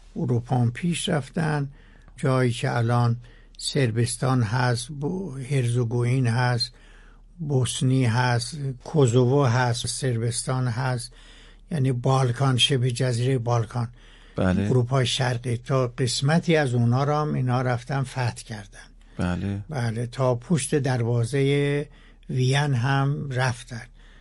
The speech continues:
Speaker 1: یعنی از اروپا مقداری گرفته بودن.
Speaker 2: بله، بسیار.
Speaker 1: بسیار، بسیار قلمرو حکومتشون گسترده بود.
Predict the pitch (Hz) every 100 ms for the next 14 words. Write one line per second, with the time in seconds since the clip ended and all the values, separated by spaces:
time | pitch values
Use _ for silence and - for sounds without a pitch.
0 | - - 143 127 139 117 127 123 113 135
1 | 135 131 120 113 123 120 120 120 120 107
2 | 107 - 117 - - - 90 90 - -
3 | - 113 127 147 156 156 143 135 - 151
4 | 139 135 - 123 120 120 127 127 120 120
5 | 127 127 120 127 143 139 123 123 - 131
6 | 110 131 117 -